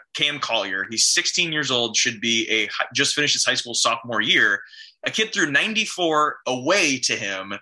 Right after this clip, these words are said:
which is, like, an above average big league fastball. He does one of these, just flicks his wrist. It's at one oh one off the bat. Uh, and I'm like, "That's why this guy went in the first round, 'cause it's insane that someone at that age can do that." And that's the kind of information we have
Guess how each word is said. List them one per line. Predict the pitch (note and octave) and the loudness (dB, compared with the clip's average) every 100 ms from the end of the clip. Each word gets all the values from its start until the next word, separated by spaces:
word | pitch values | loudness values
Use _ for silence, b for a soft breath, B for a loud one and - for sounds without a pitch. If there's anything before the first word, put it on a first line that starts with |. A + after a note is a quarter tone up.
| _ _ | _ _
which | C#3+ | 0
is, | C#3 C3 | 2 4
like, | D3 - | 2 2
an | C#3 C3 B2+ | 0 0 0
above | C3 A#2+ E3 | -2 4 4
average | F3+ F3+ E3 C#3+ | 6 4 2 0
big | D3+ | 0
league | D3 C#3 | 0 2
fastball. | F3 F3 - G#2 F#2+ - _ - | 2 2 0 0 0 -4 _ 0
He | |
does | F#3+ E3 | 2 2
one | D#3 | 2
of | A#2+ A#2 | 2 0
these, | E3+ C3+ | 0 0
just | - - | 0 -2
flicks | - D3 | 0 0
his | D3 B2 | 0 2
wrist. | C#3 B2+ | 0 0
It's | B2+ | -2
at | A#2 | -4
one | A#2 C#3+ D3 | 0 2 2
oh | |
one | C3+ C3+ | 2 2
off | B2 G#2+ - | 2 0 0
the | |
bat. | F#2+ A#2 F#2 - B B B _ | 0 2 0 -6 B B B _
Uh, | A2+ G#2 G2+ - | 2 4 2 2
and | B2+ B2+ | 0 2
I'm | |
like, | B2 A2 | 0 0
"That's | - C3+ | 0 0
why | C3 | -2
this | B2 | -2
guy | B2+ | -2
went | A#2+ | -2
in | G2 | -6
the | |
first | - A2+ - | -4 -2 0
round, | A2+ F#2+ F2 | 0 0 -4
'cause | - A2 - | -8 -8 -4
it's | A#2+ | -2
insane | A#2 A2 - A#2+ | 0 2 2 2
that | G#2+ - | 0 0
someone | G#2+ G#2+ | 0 -2
at | G2+ | 2
that | G2+ G2 | 2 2
age | F2+ - | -2 -4
can | G#2+ | -4
do | F#2 A2+ G2+ | -4 -4 0
that." | F#2 E2+ - | 2 2 0
And | G#2+ | 0
that's | C#3+ D3+ | 0 0
the | - | -4
kind | - C3 B2 | -2 0 0
of | |
information | B2 A#2 A#2+ F#3 D3+ | -2 -2 0 2 2
we | B2 | 0
have | A2 G#2 G#2 | 0 2 2